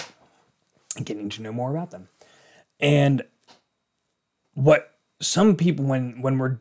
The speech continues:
talking about fear of the unknown, right? So if this shoe fits, wear it, right? <laughs> So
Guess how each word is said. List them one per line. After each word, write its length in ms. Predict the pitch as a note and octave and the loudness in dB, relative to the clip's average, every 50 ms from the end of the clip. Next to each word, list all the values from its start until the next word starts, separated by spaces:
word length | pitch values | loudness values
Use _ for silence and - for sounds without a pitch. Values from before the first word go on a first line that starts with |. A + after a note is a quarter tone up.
| _ _ _ | _ _ _
talking 480 | - - D3+ D#3+ D#3+ C#3+ C3+ D#3 C#3+ C3+ | -4 2 4 4 4 4 2 0 -2 0
about 360 | B2+ B2 A#2 A2+ A2 - - | 0 0 0 0 -2 -4 -6
fear 480 | - - - - - D3 C#3 C3+ C3 B2+ | -14 -20 -10 -4 0 0 2 2 0 0
of 120 | B2 A#2 | -2 -4
the 100 | B2 B2 | -6 -8
unknown, 380 | A#2+ A#2 A2+ G#2 G2 F#2 F#2 F#2+ | -8 -8 -8 -10 -12 -14 -18 -20
right? 200 | F#2+ G2 F#2+ - | -20 -18 -14 -12
So 160 | - A2+ A2 | -10 -10 -12
if 140 | G2+ - - | -12 -10 -6
this 260 | C3 C3 - - - _ _ _ _ _ _ - | -6 -6 -6 -8 -12 _ _ _ _ _ _ -6
shoe 320 | - - - - G3 F#3+ | -2 0 2 4 4 4
fits, 340 | E3 - - D3+ C3+ C3 - | 4 4 2 2 2 0 -2
wear 220 | A2 A#2+ A2 G2+ F2+ | -6 -6 -6 -6 -8
it, 120 | - - _ | -12 -12 _
right? 280 | - B2+ C3 - - - | -2 0 0 0 0 -2
<laughs> 220 | - - - - - - D#3 | -2 -2 -4 -10 -16 -14 -10
So 240 | - - - B2 | -6 -4 -4 -4